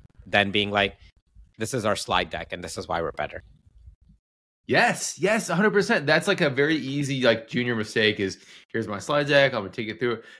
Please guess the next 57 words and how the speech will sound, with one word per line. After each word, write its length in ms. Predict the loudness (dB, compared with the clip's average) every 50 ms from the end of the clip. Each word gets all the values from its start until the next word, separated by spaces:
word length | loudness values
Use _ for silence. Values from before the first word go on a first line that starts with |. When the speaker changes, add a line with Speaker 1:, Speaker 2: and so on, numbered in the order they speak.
| _ _
Speaker 2:
Figure 240 | 0 0 4 6 6
out 160 | 6 6 6
for 80 | 4 2
yourself 460 | 2 2 2 4 4 4 4 4 2
if 140 | -2 -2 0
you 80 | 0 0
wanna 180 | 2 2 2
buy 180 | 4 4 4 4
our 100 | 4 0
product 380 | 0 0 0 0 0 -2 -4
or 40 | -6
not. 280 | -6 -6 -6 -6 -8 -12 _ -20 -20 -6 -2
It's 160 | 0 0 2 2
the 80 | 2
Speaker 1:
Yeah. 160 | 4 6 6
Speaker 2:
opposite. 520 | 6 6 4 4 -2 -2 -2 -4 -4 -6 -4 -2
The, 100 | -2 -2
the 140 | 0 2
opposite 340 | 2 4 4 4 4 2 4
is 40 | 2
Speaker 1:
Yes. 100 | 2 0
Speaker 2:
so 80 | 0 0
much 240 | 0 0 -2 0 2
better 220 | 4 4 6 4
because 420 | 2 0 -2 -2 -2 -2 -4 -4 -10 _ _ _ _ _ _ -2
their 200 | 4 6 6 6
time 280 | 4 2 0 -2 0 -2
is 120 | -4 -6
extremely 400 | -8 -10 -8 -8 -6 -4 -4 -4
valuable. 540 | -4 -4 -4 -4 -4 -4 -4 -4 -4 -4 -4
You 120 | -2 0 0
have 120 | 0 0
to 80 | 0 -2
show 140 | 0 0 0
that 80 | 0
you 80 | -2 -4
respect 400 | -4 -4 -4 -2 -2 -2 0 -2
their 140 | -4 -4 -2
time. 380 | -4 -6 -4 -4 -6 -8 -10 -12 _ _ _ _
Your 260 | -6 0 4 4 4 6
time 240 | 4 2 2 2
is 140 | -2 -6 -6
valuable 360 | -4 -4 -4 -2 -2 -2 -2
because 320 | 0 -2 0 0 -2 -2 -4
you, 140 | -6 -6 -4
you 200 | 0 2 6 6
only 160 | 8 6 6
wanna 180 | 4 2 2 2
pitch 220 | 0 -2 -4 -4
to 80 | -6 -10
the 80 | -6
people 260 | -2 -2 -2 0 0 2
that 80 | 2
you're 80 | 2 0
gonna 140 | 0 -2 0
sell 240 | 2 2 2 2
to. 260 | 2 0 -2 -2 -2